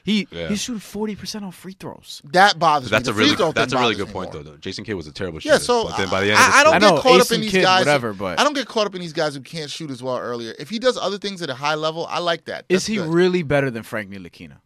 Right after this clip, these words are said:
Speaker 1: Honestly.
Speaker 3: Right now,
Speaker 2: <laughs> You
Speaker 3: he's
Speaker 2: know
Speaker 3: a
Speaker 2: what's
Speaker 3: better
Speaker 2: funny?
Speaker 3: passer and he could get into the lane better than Ntilikina, so I'll say yeah.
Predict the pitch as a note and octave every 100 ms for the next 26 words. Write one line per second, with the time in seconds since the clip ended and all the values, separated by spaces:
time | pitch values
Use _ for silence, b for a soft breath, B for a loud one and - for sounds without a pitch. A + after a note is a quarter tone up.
0 | _ _ - A#2 G2 - _ _ _ _
1 | _ D3+ G3 C4 G#3 A#3+ C4+ C4 B3 -
2 | _ - - C#3 C#3+ D#3 F3+ D#3+ F#3 G3+
3 | F3+ D3+ C#3 F#3+ A3+ A#3 F3+ E3+ D3 E3+
4 | D#3+ E3 C3+ D3 G#3 G3 E3 D3 C#3 D3
5 | D3 D3+ D#3+ F3 C#3+ D3+ A2